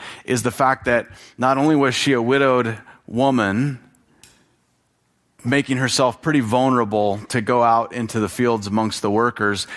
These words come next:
but she was an outsider, a foreigner from an outside place, and it would have been obvious. And, and as an outsider and a widowed woman, she was extraordinarily vulnerable, at risk of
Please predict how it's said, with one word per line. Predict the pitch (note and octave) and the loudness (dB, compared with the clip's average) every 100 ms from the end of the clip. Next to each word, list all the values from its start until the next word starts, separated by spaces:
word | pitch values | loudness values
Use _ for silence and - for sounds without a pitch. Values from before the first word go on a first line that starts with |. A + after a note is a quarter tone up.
| - C3 | -8 -4
but | B2 | 0
she | - | 2
was | D#3 B2 | 2 2
an | A2+ | 2
outsider, | A2 B2 - A#2+ G#2+ G2 F#2 | 2 0 0 0 2 2 0
a | A2 | -2
foreigner | - C3 C3 A2 G2+ | -2 0 2 2 0
from | - A2+ | -2 -2
an | A2 | 0
outside | A#2 - A#2 G#2+ F#2 | 0 -2 0 0 -2
place, | - A#2+ A2+ - | -2 0 0 -2
and | A#2 A2 | -2 -2
it | G#2+ A2+ | -2 -2
would | B2 A#2+ | -2 -2
have | |
been | A2+ | 0
obvious. | A2 A#2+ A#2+ G#2+ F#2+ F#2 - - - - - - - | 2 2 0 -2 -2 -2 -2 -2 -4 -10 -20 -20 -6
And, | C3+ - | -2 -2
and | C3 C3 | 0 2
as | C3 A#2 | 2 2
an | A#2+ | 2
outsider | C#3+ F3 - A#2 G#2+ G#2+ A2 - | 2 0 0 0 2 0 -2 -2
and | C3+ | 0
a | C3+ | 0
widowed | A#2+ C#3 C#3 A#2+ A2 | 0 0 2 0 0
woman, | A#2+ B2+ A2+ G#2+ | 0 2 0 0
she | - C#3 | 0 0
was | C3+ A2+ G2 - - - | 2 2 -2 -6 -10 -8
extraordinarily | A2+ - - C#3+ D3 B2+ B2 A#2+ G#2+ F2+ E2+ D2+ C#2 - - - | -6 -4 -2 2 2 2 2 2 2 0 -2 -4 -8 -20 -20 -12
vulnerable, | F#2 A2 G2+ F#2 E2+ E2+ D2+ - _ _ _ _ _ _ _ _ _ _ _ - - _ - - | -4 -2 0 -2 -2 -4 -6 -12 _ _ _ _ _ _ _ _ _ _ _ -20 -20 _ -14 -2
at | C#3 C3 | 0 2
risk | C3+ C#3+ A#2+ - - | 2 2 2 -2 -2
of | A#2+ A#2+ A2 G2 | 2 2 2 -4